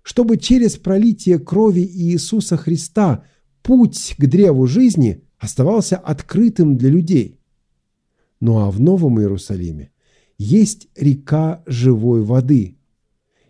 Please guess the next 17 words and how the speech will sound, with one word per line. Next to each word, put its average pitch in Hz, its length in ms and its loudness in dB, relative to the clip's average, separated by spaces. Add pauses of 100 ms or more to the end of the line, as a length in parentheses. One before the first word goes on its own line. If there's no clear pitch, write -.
(140)
И 220 220 0
именно 226 400 2
престол 156 720 -2
Божий 101 720 -2 (260)
является 135 680 -2
источником, 135 1120 -4 (260)
который 123 320 0
в 107 140 0
изобилии 123 720 0
дает 117 500 0
эту 110 200 -4
воду. 113 420 -2 (1120)
Какая 190 360 -2
же 143 120 -2
это 135 280 -2 (180)
славная 123 840 -2 (140)
картина! 95 560 -8